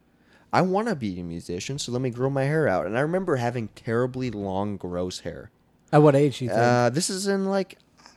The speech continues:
Speaker 1: I think, uh, June. So I had, like, really cool swoopy hair.
Speaker 2: Yeah.
Speaker 1: I, 'cause swoopy hair was a big deal
Speaker 2: I
Speaker 1: back
Speaker 2: mean,
Speaker 1: in the day, 'cause
Speaker 2: Bieber
Speaker 1: just
Speaker 2: started
Speaker 1: yeah,
Speaker 2: it,
Speaker 1: Bieber
Speaker 2: yeah.
Speaker 1: started it, but, but also, like, swoopy, everyone had swoopy hair, and I had, like, I feel like I had beautiful swoopy hair.
Speaker 2: Mm-hmm.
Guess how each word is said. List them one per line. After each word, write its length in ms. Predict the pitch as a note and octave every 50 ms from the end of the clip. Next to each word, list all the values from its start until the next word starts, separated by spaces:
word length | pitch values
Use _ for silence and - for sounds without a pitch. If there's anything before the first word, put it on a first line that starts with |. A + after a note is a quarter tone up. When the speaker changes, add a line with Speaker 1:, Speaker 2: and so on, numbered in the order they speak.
| - -
Speaker 1:
I 40 | -
think, 380 | - - - A#3+ C#4 C#4+ - D#4+
uh, 220 | C4+ C4+ B3 A3+
June. 360 | F3 C#3+ C3+ C#3 D#3 F3+ F#3 - _ -
So 160 | - - G3 F#3
I 100 | G#3 C4
had, 160 | C4+ A3 G3
like, 120 | A3 F3+ C#3+
really 300 | C3+ D3+ E3 E3+ C#3+ -
cool 240 | - - D3+ C3+ A#2
swoopy 400 | - - - B2 B2 - F2+ F#2+
hair. 220 | F2+ D2 - - _ _ _ _ -
Speaker 2:
Yeah. 180 | E3+ D3 - - - - - - - _ _ _ - -
Speaker 1:
I, 140 | B2 D#3+ E3
'cause 200 | - - D#3+ -
swoopy 200 | A#3 A#3 A#3+ A3
hair 120 | F3 D#3+ D#3
was 140 | D3 A#2+
a 40 | A#2+
big 200 | F#2+ A2 G2+ F#2+
deal 120 | F#2+ G#2 A#3
Speaker 2:
I 20 |
Speaker 1:
back 40 | A3
Speaker 2:
mean, 140 | B3 A3+ G#3+
Speaker 1:
in 40 | -
the 60 | F#3+
day, 180 | F#3+ G#2 E3 E3
'cause 100 | D#3+ C#3+
Speaker 2:
Bieber 60 | D#3
Speaker 1:
just 160 | D3+ C#3 -
Speaker 2:
started 380 | - - D3 C3+ C3 B2 B2 -
Speaker 1:
yeah, 100 | B2 A#2
Speaker 2:
it, 100 | B2 A#2+
Speaker 1:
Bieber 180 | B2+ D3 D#3 D#3+
Speaker 2:
yeah. 40 | E3
Speaker 1:
started 380 | B2 B2 B2+ B2 A2+ G#2+ G#2
it, 200 | A2 A#2 A2+ -
but, 180 | - A#2+ G#2+ - - - - - -
but 100 | - D#3+
also, 180 | F3+ F#3 G3+ F#3
like, 100 | F3 D3+
swoopy, 360 | - - F3+ E3 F3 D#3+ - - -
everyone 280 | D3 D3+ C#3+ C#3+ C3 A#2+
had 120 | A2+ G2+
swoopy 240 | - - G#2+ G2 A2
hair, 180 | G#2+ G#2+ G#2+ A2+
and 100 | A2 A2+
I 80 | A#2+
had, 160 | C#3+ D#3 D3 C#3
like, 160 | B2+ - - -
I 40 |
feel 140 | D#3 - A3
like 120 | A3 - F#3
I 40 |
had 200 | F3 E3 D3 - -
beautiful 340 | A#2+ C#3 D3 D3+ - D#3 -
swoopy 280 | - C3 A#2+ B2 A2+
hair. 260 | A2 G#2+ G#2+ G#2+ A2 - _ _ - -
Speaker 2:
Mm-hmm. 100 | G3 C4